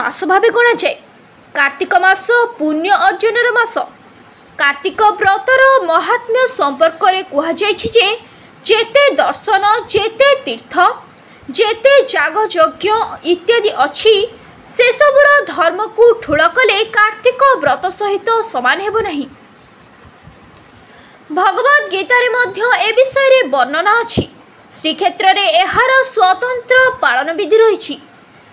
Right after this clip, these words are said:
ଏହି ମାସରେ ଆମେ ମା ଓ ମାଉସୀମାନେ ନିଷ୍ଠାର ସହ ପ୍ରତ୍ୟୁଷରୁ ସ୍ନାନ କରି ବ୍ରତ ପାଳନ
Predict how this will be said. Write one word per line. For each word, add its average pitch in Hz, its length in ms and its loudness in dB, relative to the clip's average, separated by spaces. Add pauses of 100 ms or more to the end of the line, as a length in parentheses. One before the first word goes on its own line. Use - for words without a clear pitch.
(160)
ଏହି 466 260 0
ମାସରେ 523 480 0 (200)
ଆମେ 453 180 -2 (400)
ମା 339 240 4 (240)
ଓ 440 40 -2 (120)
ମାଉସୀମାନେ 415 640 -2 (160)
ନିଷ୍ଠାର 453 440 -4 (120)
ସହ 339 240 -2 (220)
ପ୍ରତ୍ୟୁଷରୁ 508 760 2
ସ୍ନାନ 302 420 0
କରି 440 300 2 (520)
ବ୍ରତ 403 380 0 (200)
ପାଳନ 320 260 2